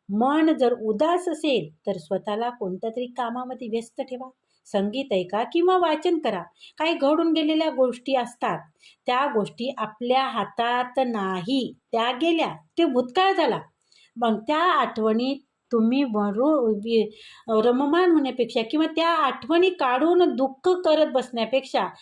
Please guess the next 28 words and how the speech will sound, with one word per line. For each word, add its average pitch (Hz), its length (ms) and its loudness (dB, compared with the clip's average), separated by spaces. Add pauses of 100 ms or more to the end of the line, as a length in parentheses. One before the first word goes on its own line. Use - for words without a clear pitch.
(260)
मन 311 280 4
उदास 311 680 2
करत 247 280 4
बसण्यापेक्षा 208 720 -2 (340)
स्वतःला 240 580 0
कोणत्या 208 400 -2
तरी 220 240 -2
कामात 214 640 -2
व्यस्त 208 560 -2
ठेवा 208 280 -4 (540)
आणि 226 640 -2 (260)
वाटलं 220 480 0
तर 254 60 0
संगीत 220 500 -4
ऐका 254 380 0
किंवा 220 360 -4
एखादं 226 420 -2
छान 254 420 0
गोष्टीचं 311 500 -2
पुस्तक 311 460 -2
ऐका, 302 320 0 (320)
वाचनालयात 339 680 4 (120)
जा, 320 140 -2 (380)
तिथे 220 240 -2
बघा, 294 420 -2 (240)
वा-, 214 360 0
वाचन 311 380 0
करा, 311 260 0